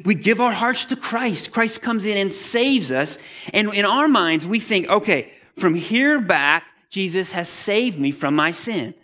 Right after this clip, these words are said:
But we keep living. You know what that means? We keep sinning. We keep sinning. And then we, and what happens is, if, if it's been many years since coming to faith in Christ, we begin to think, "Ah, do I have to start paying this stuff back? Like,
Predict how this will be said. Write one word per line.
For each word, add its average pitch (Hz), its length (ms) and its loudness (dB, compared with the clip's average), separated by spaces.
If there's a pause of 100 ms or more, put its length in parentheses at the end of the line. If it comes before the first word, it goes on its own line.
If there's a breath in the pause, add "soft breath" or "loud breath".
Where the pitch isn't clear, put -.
(540 soft breath)
But 123 140 -2
we 147 140 2
keep 175 300 2
living. 175 360 2
You 139 60 0
know 147 100 2
what 160 100 0
that 185 160 2
means? 208 460 -2 (640 soft breath)
We 151 280 2
keep 196 320 0
sinning. 180 760 2
We 190 140 2
keep 208 260 0
sinning. 208 340 -2
And 175 100 4
then 196 60 2
we, 208 240 -2 (160 loud breath)
and 208 140 0
what 220 100 0
happens 247 640 -2
is, 139 400 -2 (180 loud breath)
if, 196 200 -2 (220 loud breath)
if 214 140 0
it's 277 140 0
been 220 240 2
many 226 160 2
years 220 400 0
since 190 180 -4
coming 196 240 0
to 180 60 2
faith 185 260 0
in 170 80 -4
Christ, 233 240 -4
we 190 40 -8
begin 185 180 -2
to 175 40 -4
think, 190 360 -6 (760 soft breath)
"Ah, - 320 -8
do 135 60 -14
I 156 60 -8
have 190 80 -6
to 202 80 -6
start - 240 -6
paying 180 260 -2
this 160 140 -4
stuff 143 320 -6
back? 139 320 0
Like, - 120 -2